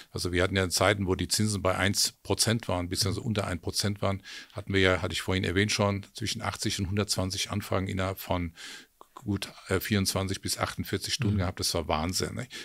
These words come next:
Speaker 1: Da mussten wir unsere Strategie auch ändern, um dann auch jedem gerecht zu werden. Nur wir konnten halt tatsächlich die Immobilie nur einmal verkaufen und nicht
Speaker 2: Mhm.
Speaker 1: zehnmal.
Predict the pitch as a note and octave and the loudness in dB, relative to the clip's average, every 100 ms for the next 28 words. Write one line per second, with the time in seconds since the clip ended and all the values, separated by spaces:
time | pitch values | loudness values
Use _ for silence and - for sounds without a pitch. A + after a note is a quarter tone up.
0 | - E2+ F#2 - G2+ G2 F#2 F2 - F2+ | -8 -4 -2 -2 0 0 0 0 -2 -2
1 | E2 F2+ G2 - G2+ G2+ G2+ G#2 F2 F2+ | -2 0 0 0 0 4 4 2 -2 -2
2 | F#2 F#2 - G2 G2 F2 E2 F#2 - G2 | -2 -4 -4 -4 -2 0 0 0 0 0
3 | G2 F2+ F2+ E2+ - G2 F#2+ F#2 F2+ - | 0 0 -2 -4 -2 -4 -2 -2 -2 -4
4 | E2+ F2 - - F#2 F2 F#2 F2 F2 - | -6 -6 -6 -6 -4 0 2 2 0 0
5 | F#2+ G#2 - G2 G#2 F#2 F#2 F2 F#2+ G2+ | 0 0 -2 0 2 2 -2 -2 2 4
6 | F2+ - | 2 -2